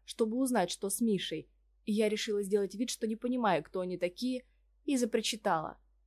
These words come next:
"Как хорошо, что вы приехали! Тут человеку плохо! Скорее проходите, надо ему срочно помочь". Первый оглянулся и кивнул второму, чтобы тот заходил, и тот все же послушался.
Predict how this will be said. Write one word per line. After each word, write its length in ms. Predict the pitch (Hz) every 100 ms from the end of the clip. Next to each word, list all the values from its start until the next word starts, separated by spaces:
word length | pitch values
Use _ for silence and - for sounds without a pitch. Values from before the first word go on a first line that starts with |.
| -
"Как 260 | 285 269
хорошо, 320 | - 247 - 220
что 180 | -
вы 100 | 214
приехали! 540 | 214 220 202 208 208 208 - -
Тут 140 | 285
человеку 500 | - 285 269 233 -
плохо! 380 | 196 214 196 202 -
Скорее 380 | - - 302 269
проходите, 500 | 247 233 254 226 220
надо 200 | 226 233
ему 160 | 254 254
срочно 380 | 269 247 - 254
помочь". 540 | 269 269 208 156 - _ _
Первый 300 | 285 311 233
оглянулся 580 | 202 202 196 302 349 262
и 40 |
кивнул 360 | 220 208 208 269
второму, 600 | - 262 233 180 165 160 _
чтобы 320 | - - 220 220
тот 180 | 208
заходил, 560 | 185 202 240 190 156 151 _ _
и 80 | 196
тот 240 | - 247
все 240 | 254 - 196
же 100 | 196
послушался. 760 | 214 - 185 160 - - -